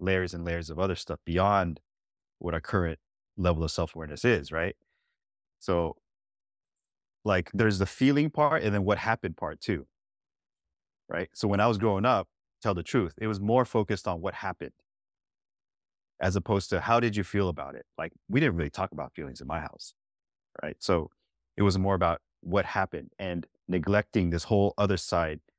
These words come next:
this, the emotion side of myself. And that adds another whole different dimension of level of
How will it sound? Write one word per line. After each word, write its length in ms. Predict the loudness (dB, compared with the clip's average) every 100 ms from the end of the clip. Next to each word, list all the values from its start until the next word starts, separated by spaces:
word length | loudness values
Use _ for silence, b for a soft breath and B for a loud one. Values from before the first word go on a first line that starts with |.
| _
this, 120 | -10
the 180 | -2 0
emotion 420 | 2 2 0 -2
side 260 | -6 -6 -8
of 80 | -10
myself. 440 | -12 -10 -10 -12 _ _ _ _ -2
And 160 | 4 6
that 240 | 6 4
adds 280 | 2 2 2
another 440 | 0 0 -2 -4 -10 _
whole 460 | -14 0 4 6 4
different 300 | 2 0 -2
dimension 440 | -2 -4 -6 -8
of 240 | -10 -12 -20 _ _ _ _ _ _ _ _ _
level 520 | -6 2 4 4 4 4
of 320 | 2 -2